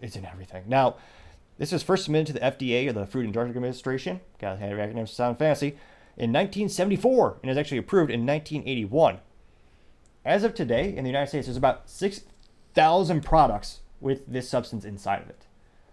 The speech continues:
That's a lot of products. So it's something where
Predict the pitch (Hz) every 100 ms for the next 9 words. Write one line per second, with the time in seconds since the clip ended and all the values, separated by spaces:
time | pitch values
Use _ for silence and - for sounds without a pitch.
0 | - - _ _ _ _ _ _ _ _
1 | _ _ - 160 156 123 110 - 98 80
2 | - - - _ _ _ _ _ _ _
3 | - 127 135 180 160 139 139 -